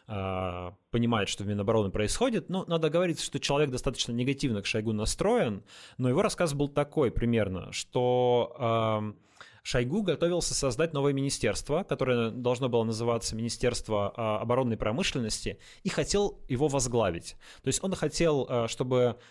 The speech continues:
м, он перестал быть министром обороны и перешёл на другую должность, что как бы со стороны может восприниматься как какое-то понижение. Ну, то ли ты министр обороны,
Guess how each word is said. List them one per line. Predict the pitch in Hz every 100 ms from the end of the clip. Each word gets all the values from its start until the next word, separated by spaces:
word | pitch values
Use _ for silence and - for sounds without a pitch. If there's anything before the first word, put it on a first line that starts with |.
| - _ -
м, | 123 110 107 110
он | 135
перестал | 123 147 - 135
быть | 117 -
министром | 123 - 117
обороны | 117 175 240 170
и | 175
перешёл | 170 131 - 147
на | 117
другую | 120 135 123
должность, | 113 90 95 - -
что | - - 190 175 -
как | - 165
бы |
со | 151
стороны | - 202 233 269
может | 233
восприниматься | 165 - 165 220 -
как | 165
какое-то | - 165 -
понижение. | 151 151 147 139 92
Ну, | 95
то | 120 139
ли | 123
ты | 117
министр | 117 120 117
обороны, | 110 156 247 220 151